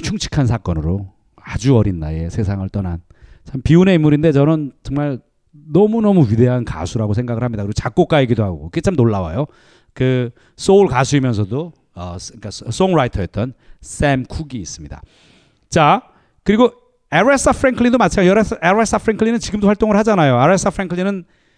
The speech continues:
원래 이 여자도 가스펠 그룹에서 노래하다가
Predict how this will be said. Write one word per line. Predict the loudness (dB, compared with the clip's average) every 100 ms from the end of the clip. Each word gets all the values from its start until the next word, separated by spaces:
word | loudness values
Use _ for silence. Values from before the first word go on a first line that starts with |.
| _ _
원래 | 0 2 4 2 0
이 | 2
여자도 | 2 2 2 0 -2 _ _ -4
가스펠 | -2 -2 -4 -6
그룹에서 | -6 -6 -8 -8
노래하다가 | -8 -6 -6 -8 -12 -10 -14